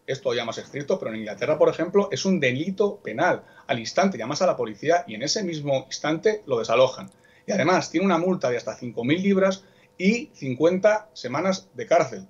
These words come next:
se dice pronto. En Holanda, por ejemplo, el propietario denuncia a la policía y al instante pasa exactamente lo mismo, tiene un año de cárcel y hasta ocho mil doscientos euros. En Alemania fue pionero empezando concretamente en Berlín. Es un poco más compleja ahí la norma, pero en cuanto al desahucio, eso sí que se expresa inmediato.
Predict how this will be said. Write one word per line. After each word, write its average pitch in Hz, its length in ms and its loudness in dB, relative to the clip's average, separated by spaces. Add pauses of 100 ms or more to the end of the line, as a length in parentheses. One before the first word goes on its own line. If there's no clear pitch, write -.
se - 140 -14
dice 135 140 0
pronto. 127 400 -2 (260)
En - 80 -8
Holanda, 147 280 2
por 170 120 6
ejemplo, 196 540 0
el - 40 -20
propietario 120 440 -4
denuncia 160 600 2
a 117 100 -4
la 107 120 -8
policía 156 500 0 (260)
y - 40 0
al 120 100 2
instante 190 720 0
pasa 135 200 -10
exactamente 135 380 -8
lo 127 100 -4
mismo, 160 440 -2 (140)
tiene 131 180 -4
un 120 60 -4
año 143 160 2
de 151 100 2
cárcel 190 400 4 (340)
y 131 60 0
hasta 131 160 0
ocho 120 180 -4
mil 131 140 -6
doscientos 123 400 -6
euros. 101 320 -8
En 113 60 -14
Alemania 185 560 0 (320)
fue 170 240 2
pionero 170 640 4
empezando 131 460 -4
concretamente 156 560 -2
en 139 100 0
Berlín. 139 480 0 (320)
Es 135 140 0
un 170 100 -2
poco 156 140 2
más 151 140 0
compleja 135 340 0
ahí 131 60 8
la 123 120 2
norma, 196 300 4
pero 135 180 0
en 127 120 -4
cuanto 127 440 0
al 123 120 2
desahucio, 226 640 2
eso 175 160 -2
sí - 120 -8
que 165 120 2
se 143 80 -4
expresa 135 320 -8
inmediato. 117 500 -6